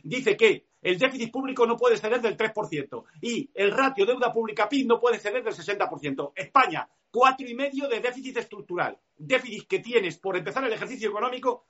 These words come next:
con independencia del ciclo. Ratio deuda pública pib,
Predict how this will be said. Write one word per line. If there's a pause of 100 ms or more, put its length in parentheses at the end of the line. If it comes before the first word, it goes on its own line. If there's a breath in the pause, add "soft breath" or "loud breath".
(120)
con
independencia
del
ciclo. (180)
Ratio
deuda
pública
pib,